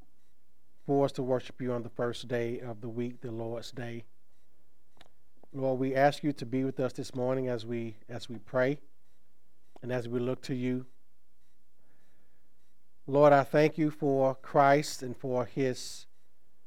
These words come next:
work. I thank you, Lord, for the promises that you have fulfilled through him, as you promised your servant David that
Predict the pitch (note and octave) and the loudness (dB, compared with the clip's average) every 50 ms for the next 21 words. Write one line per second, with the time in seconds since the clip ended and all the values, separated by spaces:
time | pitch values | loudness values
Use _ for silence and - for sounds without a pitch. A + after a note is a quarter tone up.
0 | - - - C3 B2 C#3 C#3 C#3+ D#3 D3+ - - - - - - - - - - | -10 -10 -6 2 8 8 10 10 8 6 0 -6 -10 -10 -10 -10 -10 -10 -10 -10
1 | - - - - - - - - - - - - - - - C3 C3 - - D3+ | -10 -10 -10 -10 -10 -10 -10 -10 -10 -10 -10 -10 -10 -8 -4 -2 0 4 6 6
2 | D#3 D3+ - D#3+ C#3+ C#3+ C#3+ C#3+ C#3+ C#3+ - - D3 C#3 C3+ A#2+ A#2+ - - - | 6 6 4 4 6 6 8 8 8 6 4 2 2 2 2 2 0 -4 0 4
3 | D3+ D3 D3 C#3+ - - D3+ C3+ - D3+ C3 B2 - D3+ D3 C3+ C3+ C3+ A#2+ - | 4 6 6 4 2 -2 -4 -2 0 0 0 0 0 0 0 2 2 2 0 -2
4 | B2 - - - C3+ C3+ C3 B2+ B2 - C#3+ C3+ C#3 - - D3+ C#3 C3+ C#3 C#3+ | -4 -4 -2 0 2 2 2 2 0 -2 -2 -4 -4 -2 0 0 2 2 2 0
5 | - - - - - - - - - - - - - - - - - - - - | -4 -8 -10 -10 -10 -10 -10 -10 -10 -10 -10 -10 -10 -10 -10 -10 -10 -10 -10 -10
6 | - - - - - - - - - C3+ C3 A#2 B2+ C#3 C3+ - - D3 C#3 C#3 | -10 -10 -10 -10 -10 -10 -8 -4 0 0 0 0 0 -2 -2 0 2 4 4 4
7 | C#3 C3 - C3+ B2+ B2 A#2+ - - C#3+ C3 C3+ C3 B2+ A#2 A2+ A2+ G#2+ C3 C3 | 4 0 -2 -2 0 0 0 2 4 4 4 6 4 2 -2 -4 0 2 4 6
8 | C#3 C#3 C#3 C#3+ D#3 D3+ - - - - - - - - - - - - - - | 6 6 4 4 0 -2 -4 -8 -10 -12 -12 -12 -10 -10 -10 -10 -10 -10 -10 -10
9 | - - - - - - - - - - - - - - - - - - - - | -10 -10 -10 -10 -10 -10 -10 -10 -12 -12 -12 -10 -10 -10 -10 -10 -10 -10 -10 -10
10 | - - - - - - - - - B2+ C3+ C3+ C3 B2+ - - | -10 -10 -10 -10 -10 -10 -10 -10 -2 2 4 6 6 4 2 -4